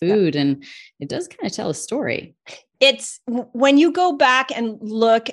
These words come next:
Speaker 1: at, and, and really think about the trajectory of humans,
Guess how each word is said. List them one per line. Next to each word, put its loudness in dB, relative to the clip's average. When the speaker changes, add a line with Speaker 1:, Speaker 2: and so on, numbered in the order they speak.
Speaker 1:
at, 0
and, -4
and -2
really -2
think -6
about 0
the -4
trajectory -2
of -4
humans, -6